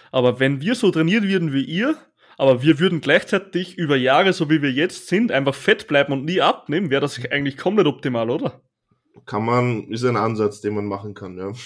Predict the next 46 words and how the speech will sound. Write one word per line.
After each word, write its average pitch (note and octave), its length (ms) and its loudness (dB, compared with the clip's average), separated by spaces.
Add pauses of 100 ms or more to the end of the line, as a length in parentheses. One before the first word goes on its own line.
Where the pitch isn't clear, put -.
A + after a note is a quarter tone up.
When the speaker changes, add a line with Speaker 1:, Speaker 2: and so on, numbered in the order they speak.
(800)
Speaker 2:
Aber G2 400 -4
ewig A2 340 0
fett G#2 240 -2
sein G2+ 220 -2
hat F#2+ 160 -6
auch G2+ 100 -6
nicht F#2+ 160 -12
seine F2+ 220 -10
Vorteile. F2 460 -12 (1300)
Speaker 1:
Stimmt. - 480 -8 (380)
Speaker 2:
Was G2 220 -8
jetzt G2 140 -6
Insulinsensitivität G2 1080 -6
betrifft F#2+ 360 -12
und F2+ 200 -14
Wohlfühlbefinden G2 960 -6
und E2+ 320 -18 (100)
viele F#2 260 -14
weitere F2 360 -10
Dinge. F#2 300 -16 (1600)
Speaker 1:
Na A2+ 160 -6
gut, B2 180 -4
also A#2+ 240 2
von A#2+ 200 -4
Fett D3+ 280 -2
sein C#3 140 0
rede C3 160 2
ich B2 80 -2
jetzt C3 240 -2
nur D3 120 0
so C3+ 140 -4
von B2+ 180 -6
zwanzig C3 380 -4
Prozent C3 340 -6
K B2 200 -2
F B2+ 180 -4
A C#3+ 120 -2
oder B2 120 -4
so, B2 160 -8
also B2 220 -8
nicht C3 200 -8
irgendwie B2 200 -4
Speaker 2:
Ja. A#2+ 100 -10
Speaker 1:
dreißig, A2+ 320 0
vierzig - 560 -6
so. D3+ 160 -6